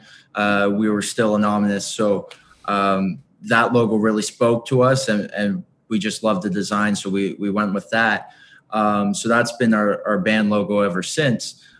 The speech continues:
And then the way Alien Pop, uh, it kind of just came directly from that. Like we said earlier, like, we're, we're still, although we like to explore these subgenres, we're, we're still very much in the pop realm.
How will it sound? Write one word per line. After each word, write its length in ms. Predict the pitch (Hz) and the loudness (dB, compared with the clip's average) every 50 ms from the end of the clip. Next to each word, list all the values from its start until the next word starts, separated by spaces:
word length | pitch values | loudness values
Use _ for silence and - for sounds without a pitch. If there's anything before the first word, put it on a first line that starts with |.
| _ _ - | _ _ -2
And 160 | 120 123 123 | 2 4 6
then 220 | 123 123 123 123 | 6 6 6 6
the 80 | 123 123 | 4 4
way 220 | 127 147 147 139 | 4 4 4 4
Alien 380 | 127 131 143 151 160 143 131 117 | 4 4 4 4 4 2 2 0
Pop, 400 | - 120 113 113 113 - - - - | 0 -2 -2 -2 -2 -4 -8 -8 -4
uh, 40 | 120 | -2
it 360 | 113 107 104 - 107 113 - | -2 -2 -2 -2 -4 -6 -4
kind 180 | - 131 131 | -2 0 0
of 260 | 123 107 - - _ _ | 0 0 -2 -8 _ _
just 320 | - - 104 - - _ | -12 -10 -10 -12 -12 _
came 200 | - - 120 113 | -2 0 2 2
directly 400 | 104 - 110 110 117 113 - 117 | 2 4 4 2 2 2 0 -4
from 220 | 107 - - 107 104 | -4 -2 0 0 2
that. 200 | 104 101 104 104 | 2 2 2 2
Like 220 | 117 117 - - - - | 0 0 -2 -4 -10 -10
we 220 | - 120 117 113 104 | -6 -2 -2 -2 -2
said 280 | - - 117 113 104 110 | -2 0 0 0 2 2
earlier, 360 | 110 113 110 110 107 104 101 | 2 2 2 2 2 2 2
like, 240 | 101 98 95 - - _ _ | 0 0 -2 -4 -12 _ _
we're, 400 | 101 117 117 120 120 120 110 98 | -6 -4 0 2 2 2 2 0
we're 80 | 120 117 | 0 -2
still, 640 | 117 - - 151 147 143 139 135 117 - - - _ _ _ - | -2 -2 0 0 2 4 2 2 0 -2 -6 -16 _ _ _ -2
although 260 | 127 123 123 139 139 | 0 2 4 4 4
we 140 | 139 135 131 | 4 4 4
like 200 | 127 123 120 120 | 4 2 2 0
to 420 | - 123 117 113 110 107 104 98 - | -2 -2 0 0 0 0 -2 -4 -6
explore 500 | 107 107 - - - 120 123 127 127 123 | -8 -10 -10 -10 -4 0 2 4 4 4
these 240 | 107 110 110 101 - | 2 2 0 0 -2
subgenres, 880 | - - 117 120 123 120 131 135 131 135 139 139 135 135 131 135 - - - - - - _ | -2 0 0 0 0 0 0 0 2 2 2 2 2 2 0 -2 -6 -14 -20 -20 -20 -20 _
we're, 260 | - 123 120 117 95 - | -4 -2 0 0 0 0
we're 140 | 120 120 113 | 0 -2 -2
still 280 | 117 - 139 127 113 | -2 0 2 2 2
very 280 | 101 110 117 117 113 110 | 4 4 4 6 6 6
much 380 | 110 110 107 107 101 - - | 6 4 4 2 0 -2 -2
in 100 | 110 104 | 0 0
the 80 | 98 98 | 0 0
pop 400 | 92 - - 110 101 - - - | -4 -2 -2 -2 -2 -2 -2 -4
realm. 360 | 107 101 101 101 95 98 98 | -2 -2 -2 -2 -2 -4 -8